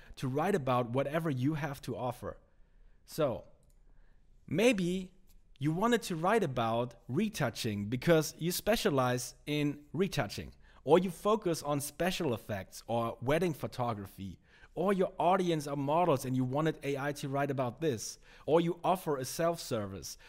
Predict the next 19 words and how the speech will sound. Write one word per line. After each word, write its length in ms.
So 220
whatever 460
it 80
is 180
for 140
you, 340
you 140
can 200
do 200
this 420
by 400
giving 380
A 160
I 200
a 180
little 300
bit 260
more 400
information 920